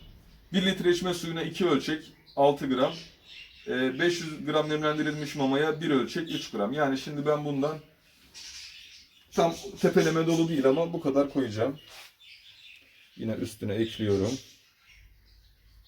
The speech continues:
Ekliyorum. Bundan da koyduk. Ve son olarak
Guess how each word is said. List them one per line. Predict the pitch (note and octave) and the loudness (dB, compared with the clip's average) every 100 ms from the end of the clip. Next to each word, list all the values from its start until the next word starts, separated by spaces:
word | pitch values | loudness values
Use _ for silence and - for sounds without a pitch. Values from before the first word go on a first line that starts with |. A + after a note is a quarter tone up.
| _ _ | _ _
Ekliyorum. | B2 A2+ A2+ G2 F#2 F#2+ G#2 A#2+ C3 - - - - - - - - - - - - - _ _ - - - - - - - - | -6 -6 -4 -2 0 0 0 0 -2 -8 -18 -14 -12 -10 -8 -4 -4 -4 -2 -2 -4 -20 _ _ -20 -20 -20 -20 -20 -20 -20 -6
Bundan | B2 B2 A2 G2 | 0 4 6 6
da | F#2 | 2
koyduk. | G#2 F2+ A2+ C3+ - - - - - - _ - | 0 0 0 -2 -4 -20 -20 -20 -20 -20 _ -2
Ve | D3 | -2
son | - D3+ | 0 4
olarak | C3 C3 D3+ | 6 6 4